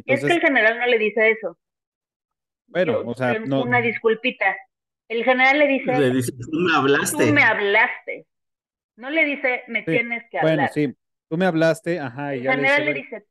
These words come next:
Speaker 1: "Tú me hablaste", y, mm, no he-, no trato de entender cómo funciona tu cerebro, pero me dijiste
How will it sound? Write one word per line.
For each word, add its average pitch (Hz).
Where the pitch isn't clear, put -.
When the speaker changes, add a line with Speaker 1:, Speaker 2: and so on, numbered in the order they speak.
Speaker 1:
"Tú 339
me 277
hablaste", 185
y, 220
mm, 240
no 233
he-, 247
no 247
trato 247
de 233
entender 196
cómo 208
funciona 190
tu 202
cerebro, 165
pero 196
me 185
dijiste 202